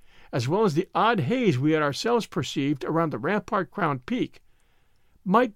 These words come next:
not be caused by the tortuous channeled rising of some vapor f-, from the unfathomed regions of Earth's core. Entering the tunnel, we saw that its outline was, at least at the start, about fifteen feet each way, sides, floor, and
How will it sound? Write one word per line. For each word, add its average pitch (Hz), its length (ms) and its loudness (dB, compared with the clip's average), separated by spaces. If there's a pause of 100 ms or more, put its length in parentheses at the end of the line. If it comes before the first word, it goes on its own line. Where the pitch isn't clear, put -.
not 254 300 0
be 151 100 2
caused 135 400 -4
by 165 80 2
the 151 100 2
tortuous 233 560 0
channeled 190 480 -2
rising 156 520 0 (260)
of 143 140 -4
some 240 340 0
vapor 202 380 0
f-, 139 140 -8 (100)
from 170 160 4
the 185 100 2
unfathomed 180 600 2
regions 156 400 -2
of 196 100 0
Earth's 214 300 -2
core. 208 560 -4 (1500)
Entering 262 360 2
the 233 80 6
tunnel, - 480 -4 (320)
we 131 80 -4
saw 196 220 2
that 240 100 4
its 202 220 -4
outline 175 480 2
was, 123 500 -4
at - 100 -10
least 202 240 0
at 240 80 -2
the 262 80 2
start, - 480 -2 (320)
about 143 300 0
fifteen 247 400 0
feet 214 220 -2
each 180 200 -2
way, 156 460 -4 (420)
sides, 160 480 0
floor, 175 400 2
and 180 80 -2